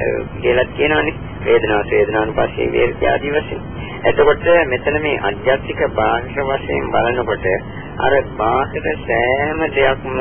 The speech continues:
සම්මුතියක් බවට පරිවර්තනය වෙනවා. බාහිර කියන වචනයත් සම්මුතිය. ඊට පස්සේ අධ්‍යාත්මික කියන වචනය සම්මුතිය අන්තිමට අර මං කියපු අර නිවනේ තියෙන පරමාර්ථ ධර්මයේ මතු වුණාට පසුව තියෙන තත්ත්වය විතරයි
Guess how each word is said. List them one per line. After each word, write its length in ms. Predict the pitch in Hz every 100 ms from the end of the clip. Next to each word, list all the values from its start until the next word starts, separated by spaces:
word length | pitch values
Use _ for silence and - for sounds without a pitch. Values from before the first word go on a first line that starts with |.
| 131
සම්මුතියක් 680 | 131 120 117 117 107 - 104
බවට 280 | - 104 -
පරිවර්තනය 460 | - - - -
වෙනවා. 260 | - - - - - - - - - - - - - - - - - - - - -
බාහිර 400 | 113 135 156 165
කියන 240 | 165 160
වචනයත් 500 | 151 123 127 131 139
සම්මුතිය. 520 | - 107 - - - - - - - - - - - -
ඊට 220 | - 135
පස්සේ 320 | 151 156 -
අධ්‍යාත්මික 500 | 110 104 135 147 160
කියන 260 | 156 151 147
වචනය 380 | 117 104 120 139 131
සම්මුතිය 540 | 131 127 120 117 120 113
අන්තිමට 680 | 107 113 135 139 139 131 127
අර 140 | 123 117
මං 240 | 117 120
කියපු 440 | 113 117 117 - 117
අර 160 | 113 117
නිවනේ 520 | 101 104 117 120 120
තියෙන 260 | 107 117 113
පරමාර්ථ 540 | 113 113 117 117 113
ධර්මයේ 400 | - 110 113 120
මතු 280 | 110 107 120
වුණාට 400 | 123 127 120 110
පසුව 340 | - 117 117 113
තියෙන 260 | 120 117 107
තත්ත්වය 440 | 120 110 - 120 110
විතරයි 480 | 107 - 123 127